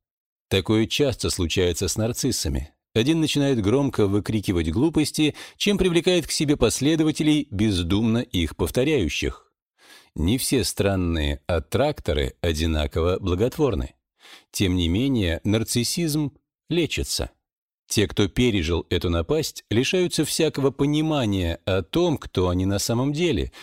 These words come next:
и нуждаются в поддержке, чтобы заново осознать природу своего существования, цель своего пребывания здесь. Они похожи на детей, поэтому на этой стадии не стоит предоставлять их самим себе.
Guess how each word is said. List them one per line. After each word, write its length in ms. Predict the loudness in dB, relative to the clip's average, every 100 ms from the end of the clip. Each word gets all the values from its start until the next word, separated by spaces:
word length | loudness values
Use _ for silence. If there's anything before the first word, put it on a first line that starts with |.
| -20 _
и 100 | 0
нуждаются 600 | 0 0 2 2 2 -2
в 100 | -2
поддержке, 720 | -2 -2 -2 0 0 -2 -4
чтобы 340 | -2 -2 0 0
заново 480 | 0 0 2 0 0
осознать 640 | -2 0 0 0 -2 -2
природу 440 | 0 2 2 0
своего 360 | -2 0 0 0
существования, 1000 | -2 -2 -2 -2 0 0 0 0 -2 -4 -10 -14
цель 360 | -6 -2 0 0
своего 400 | -2 0 0 0
пребывания 680 | -2 -2 0 0 0 0 -2
здесь. 480 | -2 -2 -4 -8 -14 _ _ _ _
Они 200 | 0 0
похожи 380 | 2 0 2 0
на 120 | 0
детей, 380 | 0 -2 0 0
поэтому 380 | 2 2 2 2
на 160 | 2 2
этой 180 | 0
стадии 380 | 0 0 2 2
не 160 | 2 0
стоит 360 | 0 0 0
предоставлять 720 | -2 -2 -2 0 2 2 0 0
их 160 | -2
самим 380 | 0 0 0 0
себе. 440 | -2 -2 -2 -2